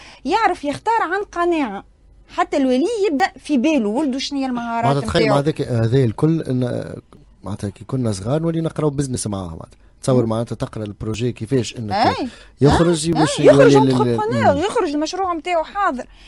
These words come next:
Speaker 1: بيه، لأسباب ما نعرفش عليها شنو، جات هذايا البرانش هذايا وتنحات. معناتها في المكاتب وفي لي كوليج ما عادش فما معناتها ال-، ال-، ال-، ال-،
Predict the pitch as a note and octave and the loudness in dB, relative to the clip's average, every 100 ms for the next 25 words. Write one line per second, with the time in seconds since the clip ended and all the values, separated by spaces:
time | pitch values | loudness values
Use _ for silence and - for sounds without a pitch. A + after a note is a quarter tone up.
0 | - - - C#5 C#5 - - - - - | -20 -6 2 4 2 -12 -20 -20 -20 -20
1 | - - - E4 - A#4 F4 C5 C5 C#4 | -20 -14 -2 0 0 -2 6 8 8 6
2 | C#4 A#3+ A#3 B3 - G3 G3 F#3+ - C#4 | 0 0 -2 -2 -4 -6 -8 -10 -8 -8
3 | B4 C#5+ - _ _ _ _ _ _ - | -8 -12 -20 _ _ _ _ _ _ -12
4 | F#3+ G4 B4+ D#4 B3+ A#4+ B4+ C#4+ B3+ G4 | 0 2 2 0 -2 -4 -6 -4 -4 -6
5 | A4+ E4 F#4+ A#4 A4 G4+ F4+ C#4 A3 A3 | -6 -4 -2 -2 -2 -6 -10 -10 -10 -12
6 | - - G3 G#3+ A3+ G3 D#4 F4+ F4 F4+ | -20 -16 -8 -8 -6 -8 -6 -6 -6 -6
7 | F#4+ - - - _ - - F4+ F#4+ - | -6 -12 -14 -20 _ -14 -2 0 0 0
8 | A3+ D4 A4 - - - - A#3+ C#4+ F#4+ | 0 2 0 -4 -14 -20 -8 -4 0 0
9 | G4 - - D#4 C#4+ A3 F#3 G3 G#3 F3+ | -2 -4 -4 -2 -2 -2 -6 -10 -8 -8
10 | E3 D#3+ D#3 D#3 D#3 D3 C3 - | -6 -6 -6 -8 -8 -10 -12 -16